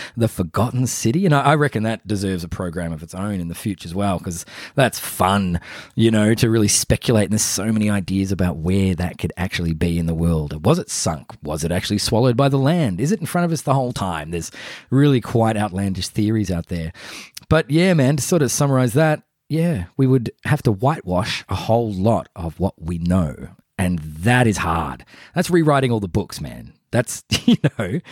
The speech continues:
it really is. So it's actually also, in-, yeah, scary for that reason. Just the logistical efforts that would have to happen,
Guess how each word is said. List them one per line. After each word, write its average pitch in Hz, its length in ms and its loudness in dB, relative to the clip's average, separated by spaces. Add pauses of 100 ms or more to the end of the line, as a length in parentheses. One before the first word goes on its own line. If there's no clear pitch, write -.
(280)
it 120 160 0
really 117 460 4
is. 82 80 -6
So 120 180 2
it's 120 180 4
actually 170 360 4
also, 98 380 0 (100)
in-, 92 180 -6 (180)
yeah, 117 200 0
scary 101 340 0
for - 80 -4
that 95 220 -2
reason. 101 280 -2
Just 107 220 -6
the 156 100 2
logistical 151 800 0
efforts - 280 -4
that - 100 -6
would - 120 0
have 190 220 2
to 151 80 0
happen, 165 380 2